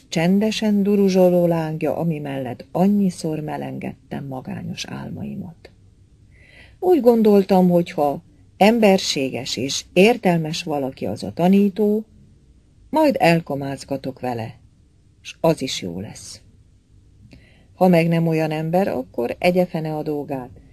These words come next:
Élek csak, mint facér hónapos, s úgy is jelentek annyit, mint egy vásári bugylibicska. Mindegy, na,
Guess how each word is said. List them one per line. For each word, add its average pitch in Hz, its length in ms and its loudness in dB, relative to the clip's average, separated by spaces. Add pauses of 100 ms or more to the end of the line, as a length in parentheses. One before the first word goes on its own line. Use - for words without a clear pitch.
(420)
Élek 269 500 6
csak, 202 260 -4
mint 135 260 -6
facér 220 540 4
hónapos, 180 840 0 (640)
s - 160 -14
úgy 285 240 4
is 269 220 4
jelentek 185 640 6
annyit, 190 580 2 (100)
mint 175 240 0
egy 156 160 -4
vásári 170 600 0
bugylibicska. - 920 -8 (600)
Mindegy, 175 420 2
na, 143 200 -8